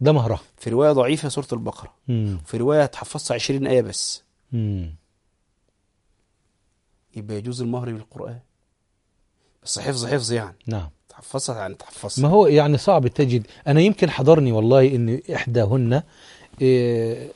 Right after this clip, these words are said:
Speaker 1: تواصلت معي وقالت: "والله كتبت أسماء مجموعة من الكتب لأصنع مكتبة إسلامية في البيت، وقلت: 'هذا مهري.'"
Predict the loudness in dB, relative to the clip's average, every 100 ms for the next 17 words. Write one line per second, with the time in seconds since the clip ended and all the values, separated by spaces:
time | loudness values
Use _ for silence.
0 | -4 -2 0 0 0 -2 -4 -2 -2 -2
1 | 0 2 2 2 -4 -10 -20 _ _ -2
2 | 2 0 0 0 0 -4 _ -8 -8 -2
3 | 0 0 -2 -6 -4 -2 -2 -2 -2 -2
4 | -2 -4 -6 -4 -6 -8 -6 -6 -6 -8
5 | -6 -6 -6 -8 -10 -6 -4 -4 -6 -6
6 | -4 -4 -4 0 2 0 -6 -12 0 0
7 | 2 -2 -2 -6 -12 -20